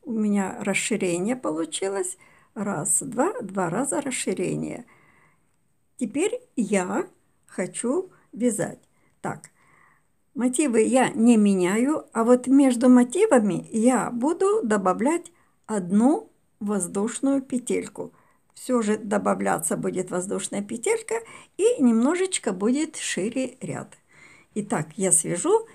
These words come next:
ещё два ряда с добавлением по одной петельке между мотивами. Ну вот, друзья, я закончила вязание самого сарафанчика. Э, вот теперь хочу вот такой вот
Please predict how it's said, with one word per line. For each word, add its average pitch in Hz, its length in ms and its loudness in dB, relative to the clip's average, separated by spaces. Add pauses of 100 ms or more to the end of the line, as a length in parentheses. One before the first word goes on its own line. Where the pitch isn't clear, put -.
(120)
ещё 175 460 0
два 180 360 2
ряда 302 300 2 (320)
с 196 140 -2
добавлением 220 760 0
по 202 160 0
одной 175 500 -2
петельке 165 800 -6 (320)
между 240 560 -4
мотивами. 254 760 -6 (1600)
Ну 294 140 -6
вот, 285 160 -6
друзья, 294 340 -4
я 269 200 0
закончила 269 640 0
вязание 254 500 -2
самого 240 420 -4
сарафанчика. 302 840 -6 (1160)
Э, 247 240 -8
вот 339 280 -4
теперь 277 320 -4
хочу 277 380 -2
вот 247 300 -4 (180)
такой 240 420 -4
вот 226 320 -8